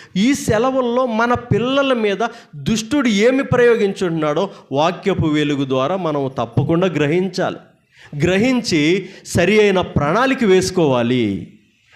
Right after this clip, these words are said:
అమ్మమ్మ గారింటికి వెళ్ళినప్పుడు, నానమ్మ గారింటికి వెళ్ళినప్పుడు పిల్లల్ని చాలా గారాబంగా చూస్తారు. మంచిది, ప్రియమైన వాళ్ళరా.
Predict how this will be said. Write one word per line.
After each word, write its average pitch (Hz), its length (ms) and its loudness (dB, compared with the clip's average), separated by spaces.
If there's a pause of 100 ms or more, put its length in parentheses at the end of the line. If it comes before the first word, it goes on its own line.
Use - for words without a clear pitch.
(880)
అమ్మమ్మ 175 380 0
గారింటికి 151 360 2
వెళ్ళినప్పుడు, 131 500 -2 (680)
నానమ్మ 175 520 0
గారింటికి 147 360 2
వెళ్ళినప్పుడు 120 520 -2 (680)
పిల్లల్ని 143 320 0
చాలా 135 540 0
గారాబంగా 175 720 -2
చూస్తారు. 175 300 -2
మంచిది, 208 760 -2 (480)
ప్రియమైన 175 320 4
వాళ్ళరా. 143 420 0